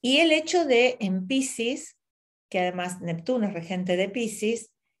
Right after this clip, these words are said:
intensifica la, hago lo que sea por ayudar a otros. Pero acá hay un, digamos, hay algo muy benefactor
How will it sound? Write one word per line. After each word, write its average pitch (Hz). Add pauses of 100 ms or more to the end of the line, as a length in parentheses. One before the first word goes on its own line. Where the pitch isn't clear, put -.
(100)
intensifica 233 (840)
la, 233
hago 294
lo 247
que 214
sea 262
por 190
ayudar 180
a 165
otros. 156 (600)
Pero 226
acá 294
hay 294
un, 220
digamos, 170
hay 185
algo 180
muy 208
benefactor 226